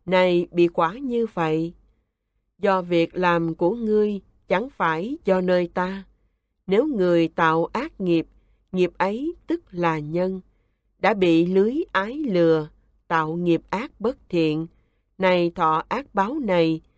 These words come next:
tại sao buồn giận ta? Không làm, không thọ hại, đừng nói ác, không nhân. Nếu ý người tạo tác, thì người đó tự chịu.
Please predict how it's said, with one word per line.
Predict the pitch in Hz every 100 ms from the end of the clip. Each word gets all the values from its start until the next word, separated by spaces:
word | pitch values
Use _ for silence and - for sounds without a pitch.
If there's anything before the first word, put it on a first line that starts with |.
| _ _ -
tại | 170 175
sao | - 220 214 208 -
buồn | 185 175 170
giận | 165 160 185
ta? | 190 202 233 _ _ _ _ _ _ _
Không | 202 190 185
làm, | 170 160 160 156 _
không | - 233 226
thọ | - 175
hại, | 185 185 160 165 175 - _ _ _
đừng | 190 185
nói | 185 202 294 -
ác, | 247 339 _ _
không | 202 190 180
nhân. | 180 190 185 175 _ _ _ _
Nếu | 185 196 240 330 -
ý | 208 277
người | 285 180 170 160 147 -
tạo | 165 151
tác, | 156 180 226 330 _ _ _ _
thì | 196 180
người | 180 180 160
đó | 170 190 302 -
tự | 180 160
chịu. | 170 - 160 156 160